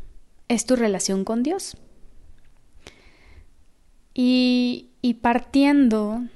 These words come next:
de lo que es Dios, yo veía mi propia concepción y, bueno, para mí esto que llamamos Dios es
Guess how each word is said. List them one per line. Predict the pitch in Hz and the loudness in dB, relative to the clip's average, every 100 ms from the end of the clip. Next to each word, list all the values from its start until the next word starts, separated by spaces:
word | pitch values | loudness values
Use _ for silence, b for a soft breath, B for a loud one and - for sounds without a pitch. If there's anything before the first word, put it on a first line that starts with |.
| - | -8
de | 208 202 | -4 -4
lo | 202 | -4
que | 208 214 | -2 -2
es | 196 | 0
Dios, | 214 202 208 220 - - - - | 0 0 0 -4 -8 -12 -18 -8
yo | 208 208 202 202 196 196 196 - - - - - - - | -4 0 0 0 -2 -4 -10 -20 -20 -20 -20 -20 -20 -10
veía | 196 202 208 226 196 | -4 -2 0 0 0
mi | 190 190 | -4 -4
propia | 202 190 196 196 | -4 -2 -4 -4
concepción | 202 190 202 - 208 196 | -4 -6 -8 -6 -4 -6
y, | - 175 | -8 -8
bueno, | 196 240 180 | -6 -6 -6
para | 147 160 | -6 -6
mí | 175 196 196 185 b b b b b - | -6 -6 -6 -6 b b b b b -8
esto | 208 - 208 | -6 -4 -4
que | 202 | -2
llamamos | 202 202 196 208 190 | -2 -2 -2 -2 -2
Dios | 202 196 202 202 | -2 -2 -2 -6
es | 196 - - | -6 -8 -14